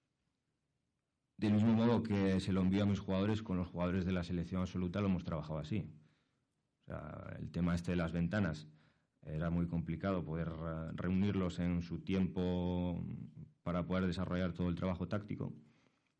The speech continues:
y se la ha enviado por WhatsApp. O sea, recibían su vídeo con su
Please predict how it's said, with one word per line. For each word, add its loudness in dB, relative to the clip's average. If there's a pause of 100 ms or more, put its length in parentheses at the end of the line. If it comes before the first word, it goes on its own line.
(120)
y -6
se -2
la 0
ha 0
enviado 0
por -2
WhatsApp. -4
O -20
sea, -18 (1120)
recibían -2
su -6
vídeo 0
con -4
su -4